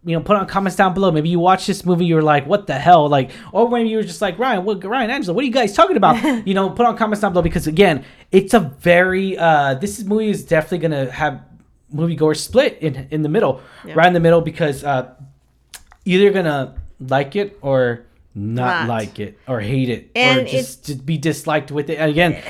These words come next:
Speaker 1: it's one of those, it's, it's just one of those movies, man. And, and Idris Elba is gonna get you in the seat to go see this movie. It did. It did for us. I was excited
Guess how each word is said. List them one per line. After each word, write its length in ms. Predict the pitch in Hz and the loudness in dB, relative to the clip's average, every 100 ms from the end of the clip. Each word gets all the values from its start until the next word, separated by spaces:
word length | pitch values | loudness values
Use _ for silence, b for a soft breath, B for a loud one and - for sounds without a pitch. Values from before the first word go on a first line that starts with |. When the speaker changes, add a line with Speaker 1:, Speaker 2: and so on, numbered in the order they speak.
| B B | B B
Speaker 1:
it's 220 | 170 185 185 | 4 4 6
one 120 | 220 | 6
of 60 | |
those, 240 | 214 202 156 | 8 6 4
it's, 340 | 151 165 - - | -2 -4 -4 -6
it's 160 | 170 | -4
just 100 | - | -4
one 100 | 185 | -4
of 60 | 190 | -4
those 160 | 175 | -4
movies, 320 | 147 180 208 139 | -4 -4 -2 -2
man. 220 | 147 160 | -4 -2
And, 120 | 165 | -2
and 260 | 160 190 180 | 0 -2 -2
Idris 340 | 208 214 277 | -4 -4 0
Elba 160 | 233 220 | 2 2
is 80 | 214 | 0
gonna 140 | 190 | -4
get 260 | 160 165 - | -2 -4 -4
you 80 | |
in 140 | 170 151 | -4 -2
the 80 | 139 | -4
seat 240 | 139 156 | -6 -10
to 60 | - | -6
go 160 | 139 | -8
see 160 | 120 135 | -6 -8
this 120 | 135 | -8
movie. 180 | 131 147 | -6 -6
It 80 | 165 | -4
did. 220 | 127 131 | -6 -6
It 60 | 151 | -4
did 160 | 190 | -6
for 140 | - 143 | -4 -6
us. 120 | 139 | -4
I 80 | 165 | -2
was 120 | 165 | -2
excited 320 | - - 165 | -2 0 2